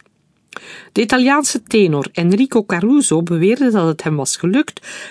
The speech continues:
met een glas van zuiver kristal, maar zijn echtgenote betwiste dit. De stafchef stond recht en ging aan het raam staan.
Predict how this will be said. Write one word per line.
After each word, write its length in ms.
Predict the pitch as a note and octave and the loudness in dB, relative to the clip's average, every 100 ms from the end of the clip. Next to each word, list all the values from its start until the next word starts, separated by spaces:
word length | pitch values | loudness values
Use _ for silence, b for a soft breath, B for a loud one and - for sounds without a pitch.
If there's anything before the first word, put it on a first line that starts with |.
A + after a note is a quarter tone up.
| - | -8
met 140 | F3 | -2
een 120 | E3+ | -2
glas 320 | D#3 C4 D4 - | 0 0 0 -2
van 180 | E3+ | -4
zuiver 420 | D3 F3+ A#3 A#3 - | 0 0 0 0 -4
kristal, 640 | G3+ - - C3 C3+ D3+ _ _ _ | -4 -2 -4 -6 -6 -10 _ _ _
maar 140 | D#3+ | -6
zijn 160 | C#3+ B2 | -4 -6
echtgenote 540 | - - D3 C3+ - | -8 -8 -4 -4 -4
betwiste 480 | B2 - B2 - - | -8 -6 -4 -4 -6
dit. 300 | G2 E2 - - - _ B B B B B B B | -12 -16 -20 -20 -20 _ B B B B B B B
De 80 | - | -8
stafchef 540 | - - C4+ - G#3 | -4 -2 -4 -4 -4
stond 340 | - - C3+ C3 | -4 -8 -8 -6
recht 380 | E3+ G3+ - - | -8 -8 -16 -10
en 160 | - D#3+ | -4 -2
ging 200 | D3 D3+ | -2 -2
aan 120 | D#3 | -2
het 140 | D3 | -4
raam 300 | D#3 B2+ A#2 | -4 -4 -4
staan. 500 | C3+ - B2 A2+ B2+ | -6 -8 -8 -12 -14